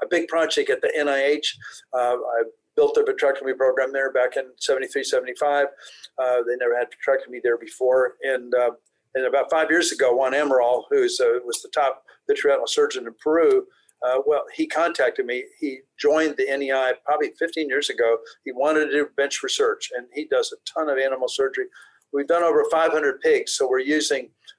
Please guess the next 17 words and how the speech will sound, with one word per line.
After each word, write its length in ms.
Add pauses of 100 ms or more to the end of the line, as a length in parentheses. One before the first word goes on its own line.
uh, 240
C-, 320
we're 280 (200)
using 240
venipuncture 800
to 260
extract 460
C 140
D 140
thirty-four 540
positive 480 (460)
hematopoietic 500
stem 300
cells 400
from 100
the 80
circulation. 560